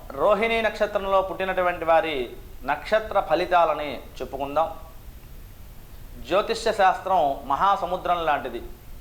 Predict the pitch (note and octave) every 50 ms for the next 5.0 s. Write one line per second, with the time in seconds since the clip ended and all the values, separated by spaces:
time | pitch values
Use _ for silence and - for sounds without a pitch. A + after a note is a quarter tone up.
0 | - - - - - - - C#3+ D3 D#3+ E3 E3+ E3+ D#3+ C#3+ B2+ B2+ C3 - -
1 | - - - - - - - - - - - - D#3+ F3+ F#3 F#3 G3 F3+ F3+ F3
2 | G3 G3 - G#3 F3+ D#3+ - - G3+ G3 - - - F3+ - E3+ E3+ E3+ - F3
3 | F3 E3 D#3+ E3 E3 E3+ F#3+ A3 - - - - - - D3+ D#3+ F#3+ G3 F3+ D3
4 | C3+ - - - D3 D3 C#3+ - - D3+ D3 C#3 D3+ D3 C#3 C#3 C#3+ D3+ D3+